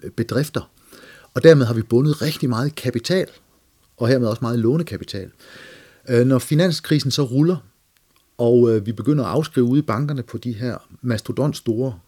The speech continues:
gældstyngede landbrug, øh, så viser det sig jo rent faktisk, at der er alt for mange landbrug, som slet ikke er deres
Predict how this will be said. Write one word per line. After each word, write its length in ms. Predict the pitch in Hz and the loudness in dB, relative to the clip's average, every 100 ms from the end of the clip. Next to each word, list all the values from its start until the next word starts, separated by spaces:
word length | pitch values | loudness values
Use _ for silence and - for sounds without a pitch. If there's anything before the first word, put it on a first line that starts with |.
| _ - | _ -2
gældstyngede 640 | 139 - - 113 110 101 | -2 -2 -6 -4 -4 -4
landbrug, 480 | 101 131 - 113 - - - - - - _ _ - | -4 -6 -8 -12 -14 -20 -20 -20 -20 -20 _ _ -2
øh, 360 | 120 120 117 101 - | 4 6 6 2 -2
så 140 | 151 | 0
viser 280 | 147 175 123 | 0 0 0
det 140 | 110 | -2
sig 100 | 123 | 0
jo 140 | 113 120 | 0 2
rent 220 | 156 120 | 0 0
faktisk, 440 | 117 143 117 - | -4 -4 -6 -8
at 100 | 104 | -4
der 60 | 117 | -2
er 40 | |
alt 120 | 147 | -2
for 80 | 143 | -2
mange 200 | 113 131 | -2 -2
landbrug, 480 | 117 139 - 117 123 | -2 -4 -6 -8 -8
som 180 | - 101 | -10 -8
slet 240 | - 123 | -2 0
ikke 220 | 131 - | 0 -4
er 80 | 110 | -8
deres 680 | 101 104 98 101 - - | -4 -4 -4 -4 -2 -4